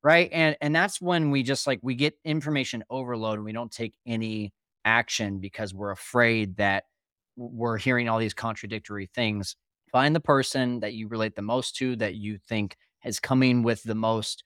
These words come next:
prepared information. And I really love it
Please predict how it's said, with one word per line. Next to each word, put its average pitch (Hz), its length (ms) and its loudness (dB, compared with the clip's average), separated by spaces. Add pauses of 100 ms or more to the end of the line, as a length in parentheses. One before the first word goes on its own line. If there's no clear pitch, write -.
(180)
prepared 123 600 -2
information. 120 1000 -2 (300)
And 113 100 -4
I 113 60 2
really 139 360 4
love 170 280 4
it 147 140 0